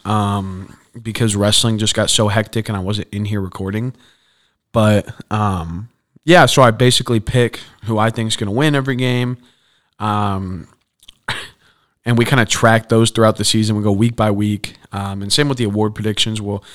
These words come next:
you know, follow each player's stats each week and see what kind of performance they had, which is gonna be interesting depending on which player, which award we're gonna talk about, and I'll talk about that a little later. Um,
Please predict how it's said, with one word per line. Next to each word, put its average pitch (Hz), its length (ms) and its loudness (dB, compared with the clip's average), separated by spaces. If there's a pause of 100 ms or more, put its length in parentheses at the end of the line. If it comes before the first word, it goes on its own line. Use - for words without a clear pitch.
(300)
you - 80 -12
know, 87 120 -10
follow 110 360 4
each 104 180 0
player's 98 360 2
stats 123 300 4
each 113 180 -2
week 110 300 0 (720)
and 101 100 -4
see - 100 2
what 113 120 -2
kind 120 100 0
of 104 80 -2
performance 110 440 -2
they 101 100 -2
had, 104 220 -2
which 92 180 -8
is - 80 -2
gonna 104 140 -4
be 85 100 -8
interesting 95 420 -4
depending 92 320 -4
on 87 140 -6
which 87 200 -8
player, 95 380 -8 (460)
which 101 160 -6
award 95 260 -4
we're 92 80 -6
gonna 98 220 -4
talk 98 240 -6
about, 98 140 -4
and 120 80 -2
I'll 101 60 -4
talk 92 140 -10
about 87 200 -10
that 90 100 -10
a 92 60 -10
little 90 200 -12
later. 87 360 -12 (760)
Um, 123 520 -2